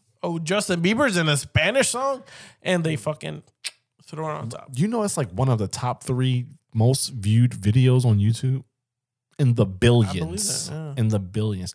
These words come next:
Speaker 1: I believe
Speaker 2: And,
Speaker 1: it.
Speaker 2: and you know why it's taking Spanish music so long to pop off?
Speaker 1: Why?
Speaker 2: It's y'all fault.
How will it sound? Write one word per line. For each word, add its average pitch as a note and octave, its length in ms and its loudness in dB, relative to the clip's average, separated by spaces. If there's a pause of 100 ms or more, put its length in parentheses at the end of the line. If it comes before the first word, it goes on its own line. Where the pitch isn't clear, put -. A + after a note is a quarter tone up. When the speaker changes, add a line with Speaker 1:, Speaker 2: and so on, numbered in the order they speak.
Speaker 1:
I C#3 80 -8
believe C#3+ 200 -6
Speaker 2:
And, C3 100 -8
Speaker 1:
it. - 60 -20 (160)
Speaker 2:
and C3+ 160 0
you F3 80 -2
know F3 140 -2
why B2 320 -2
it's B2 220 -6
taking A2+ 340 -4
Spanish A2 720 -8
music G#2 360 -4
so - 180 -6
long G2+ 400 -4
to - 120 -12
pop G2+ 340 -6
off? G#2+ 420 -8
Speaker 1:
Why? B2+ 100 -20 (520)
Speaker 2:
It's D#3+ 140 -10
y'all C#4+ 180 -10
fault. - 280 -8